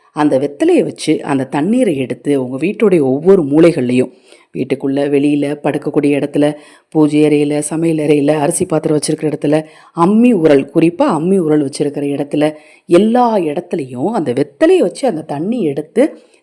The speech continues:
தெளிச்சு விடணும். தெளிச்சு விடும்போது முருகனுக்கு உங்களுக்கு தெரிஞ்ச மந்திரங்களை சொல்லுங்க. மந்திரங்களை சொல்லி, "உங்க துன்பம் தீரட்டும், உங்க வீட்டுல இருக்கக்கூடிய எதிர்மறை ஆற்றல் எல்லாமே நீங்கட்டும்,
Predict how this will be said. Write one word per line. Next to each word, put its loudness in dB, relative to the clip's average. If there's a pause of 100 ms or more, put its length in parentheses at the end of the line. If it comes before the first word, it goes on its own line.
(120)
தெளிச்சு 2
விடணும். -4
தெளிச்சு 0
விடும்போது 2 (340)
முருகனுக்கு 0
உங்களுக்கு 0
தெரிஞ்ச -4
மந்திரங்களை -2
சொல்லுங்க. -4 (120)
மந்திரங்களை -2
சொல்லி, 0 (280)
"உங்க -4
துன்பம் 0
தீரட்டும், 0
உங்க -2
வீட்டுல -4
இருக்கக்கூடிய -2
எதிர்மறை -2
ஆற்றல் -8
எல்லாமே 0
நீங்கட்டும், 0